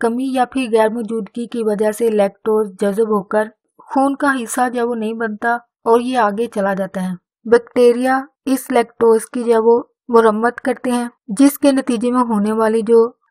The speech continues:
जो तब्दीली है उसमें ज्यादा मकदार में जो है वो गैस पैदा होती है। ये गैस हाइड्रोजन, कार्बन डाइऑक्साइड और मीथेन का जो है वो मरकब होती है और इससे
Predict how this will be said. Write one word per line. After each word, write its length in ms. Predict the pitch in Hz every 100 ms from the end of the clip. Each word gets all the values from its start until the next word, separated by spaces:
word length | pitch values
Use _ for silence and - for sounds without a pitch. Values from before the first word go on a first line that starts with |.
| -
जो 200 | 220 254
तब्दीली 560 | 254 208 190 208 214 240
है 220 | 254 247 - -
उसमें 340 | 226 254 254
ज्यादा 360 | 208 196 190 220
मकदार 460 | 226 214 196 196 196
में 180 | 208 202
जो 100 | 202
है 60 |
वो 140 | 202 226 - 214
गैस 300 | 202 202 208
पैदा 260 | 240 226 226
होती 340 | 214 - 220
है। 140 | 220 220 _ _
ये 140 | 220 240
गैस 360 | 233 226 233 -
हाइड्रोजन, 640 | 214 208 220 214 220 220
कार्बन 460 | 214 202 185 214 220
डाइऑक्साइड 1120 | 220 214 220 _ - 220 - - 196 202 202 -
और 200 | 226 220
मीथेन 680 | 208 208 - 220 220 226 240
का 180 | 226 226
जो 120 | 214 202
है 80 | 202
वो 200 | 233 - _ 226
मरकब 380 | 220 220 233 214
होती 360 | 208 - 208
है 120 | 202 - _ -
और 220 | 240 254 269
इससे 360 | 254 - 262